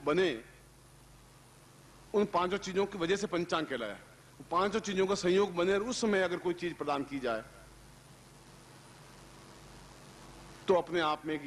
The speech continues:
योग कारक चीज बनती है। आज त्रयोदशी है, रविवार है,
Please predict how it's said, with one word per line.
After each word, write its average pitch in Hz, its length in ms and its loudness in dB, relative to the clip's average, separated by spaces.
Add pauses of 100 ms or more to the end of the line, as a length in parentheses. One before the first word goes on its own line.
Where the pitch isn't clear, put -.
(120)
योग 180 380 2
कारक 151 260 -2
चीज 151 260 -6
बनती 123 320 -6
है। 175 220 -2
आज 143 420 -2 (880)
त्रयोदशी 147 500 0
है, 160 220 0 (1400)
रविवार 147 440 4
है, 151 240 -10